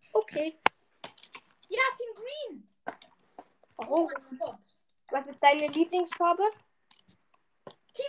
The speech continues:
Speaker 2: Green. Nein. Nein, meine Lieblingsfarbe ist eigentlich blau oder rot.
Speaker 1: Mhm.
Speaker 2: Ja?
Speaker 1: Wa-, was hältst du davon, wenn mich, mich mal einfach Gustav, wenn du mir einen ein-, einen einfach Gustav Skin mache? Weil der heißt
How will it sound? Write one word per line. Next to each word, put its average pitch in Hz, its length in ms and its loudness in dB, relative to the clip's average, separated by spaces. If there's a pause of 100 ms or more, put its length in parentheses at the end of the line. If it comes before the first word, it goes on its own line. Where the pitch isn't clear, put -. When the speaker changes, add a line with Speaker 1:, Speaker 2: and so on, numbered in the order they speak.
Speaker 2:
Green. 220 220 -16
Nein. 196 440 -18
Nein, 247 280 -10
meine 254 120 -12
Lieblingsfarbe 285 420 -6
ist - 120 -10
eigentlich 269 420 -6
blau 254 340 4
oder 277 220 -2
rot. 202 760 -6 (840)
Speaker 1:
Mhm. 330 240 6 (840)
Speaker 2:
Ja? 381 120 0
Speaker 1:
Wa-, - 80 2 (480)
was 330 180 0
hältst 403 220 6
du 392 60 0
davon, 339 400 0
wenn 320 180 0
mich, 320 200 -10 (140)
mich 285 240 -20
mal 262 240 -2
einfach 359 460 0
Gustav, 370 400 0
wenn 302 160 -10
du 302 80 -10
mir 294 180 -8
einen 277 80 -12 (580)
ein-, 269 80 -14
einen 269 180 -8
einfach 294 360 -6
Gustav 294 440 -4
Skin 330 220 -6
mache? 262 260 -4 (460)
Weil 269 160 4
der 262 160 0
heißt 349 240 -2